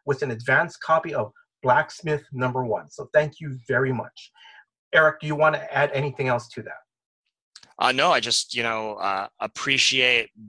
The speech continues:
Speaker 2: what both Hannah and, uh, David Hyde of Superfan Promotions have done to facilitate podcasts, uh, like this. Uh, I really enjoy talking to fellow comics lovers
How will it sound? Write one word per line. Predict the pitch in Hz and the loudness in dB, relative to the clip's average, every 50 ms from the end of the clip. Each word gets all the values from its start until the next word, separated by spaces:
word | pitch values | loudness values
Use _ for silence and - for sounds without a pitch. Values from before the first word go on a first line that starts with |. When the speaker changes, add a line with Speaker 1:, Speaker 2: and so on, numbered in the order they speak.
| 117 - 98 | -20 -14 -6
Speaker 2:
what | 113 120 117 117 110 - | -4 -2 -2 -2 -4 -4
both | 120 120 120 - | -4 -2 -4 -4
Hannah | - - 123 117 120 120 120 117 117 - | -6 -2 0 0 0 2 0 0 0 0
and, | - 107 107 107 110 110 110 110 104 | 0 0 0 0 0 -2 -4 -6 -6
uh, | 104 101 98 95 | -4 -4 -4 -4
David | 95 117 110 104 107 | -2 -2 -2 -2 -4
Hyde | 104 - 110 107 104 104 98 98 | -4 -2 2 2 2 2 0 -2
of | 90 - | -4 -6
Superfan | - 101 - 101 95 - 104 101 101 | -6 -6 -8 -10 -12 -8 -8 -8 -8
Promotions | - - 95 92 95 95 - - 92 90 90 - - - - - - - - - - - | -10 -10 -10 -8 -8 -6 -8 -8 -8 -8 -10 -10 -12 -14 -16 -20 -18 -18 -20 -14 -8 -6
have | 113 101 - 113 | -6 -6 -4 0
done | 131 139 147 151 156 147 | 0 2 2 2 0 -2
to | - - 107 | -6 -8 -8
facilitate | - - 117 - - 127 120 120 113 - - 113 113 110 107 104 - _ _ - - - _ _ _ - | -8 -4 0 0 2 2 2 0 -2 -2 -2 -2 0 0 -2 -2 -6 _ _ -20 -20 -20 _ _ _ -4
podcasts, | - 120 113 107 - - 120 113 110 107 - - - - - - - - - - _ _ - - 104 107 | -2 -2 -2 -2 -2 -2 -2 0 0 0 -2 -2 0 2 2 2 2 0 -2 -4 _ _ -20 -12 -6 -2
uh, | 107 98 98 98 | -2 0 0 -2
like | 107 113 104 98 - | -4 -6 -8 -8 -8
this. | - 110 117 127 135 - - - - - - - - - _ - | -6 -4 -2 0 2 2 2 2 2 0 -2 -4 -10 -20 _ -8
Uh, | 98 98 98 - | -4 -4 -4 -4
I | 104 | -6
really | 107 101 113 113 107 110 113 | -8 -10 -8 -6 -4 -2 -2
enjoy | 107 107 104 101 107 104 101 104 101 101 104 101 98 - _ - - - - _ | -2 -4 -4 -6 -4 -4 -2 -2 -2 -4 -4 -8 -10 -14 _ -20 -20 -20 -16 _
talking | - - 117 113 - - 113 113 113 | -2 0 0 0 0 -2 -6 -6 -6
to | - - 117 110 110 110 110 104 104 - - _ _ _ _ _ | -6 -6 -4 -6 -8 -8 -10 -12 -14 -16 -20 _ _ _ _ _
fellow | - - - 120 113 123 120 113 | -10 -4 0 0 2 2 0 -2
comics | - - 110 110 113 117 113 - - - - - - - - - - | -4 -4 -4 -2 -2 -2 -4 -2 0 0 2 2 2 0 -2 -4 -6
lovers | 117 117 120 113 123 131 123 123 127 123 - - | -4 -2 -2 -2 -2 -4 -4 -4 -2 -2 -2 -2